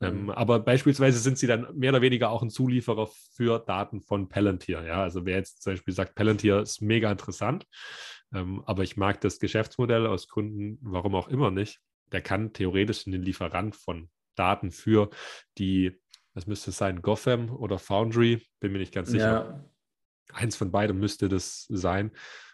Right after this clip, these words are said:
Speaker 1: also vom Zulieferer her. Ähm, und was dann noch vielleicht noch mehr Fantasie reinbringt,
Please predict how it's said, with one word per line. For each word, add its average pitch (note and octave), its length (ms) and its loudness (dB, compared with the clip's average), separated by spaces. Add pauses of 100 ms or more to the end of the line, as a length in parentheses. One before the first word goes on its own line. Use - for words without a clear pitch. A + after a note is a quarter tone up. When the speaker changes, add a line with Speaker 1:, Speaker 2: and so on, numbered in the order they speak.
Speaker 1:
also F2 220 -4
vom F2+ 180 -8
Zulieferer F#2 540 -4
her. F2+ 220 -8 (640)
Ähm, G2 340 -6
und F3+ 440 4 (120)
was A#2 220 -4
dann D#3+ 180 0
noch D#3+ 140 2
vielleicht A2 360 -2
noch C#3 240 0
mehr B2+ 160 2
Fantasie G2 500 -4
reinbringt, F#2+ 640 -4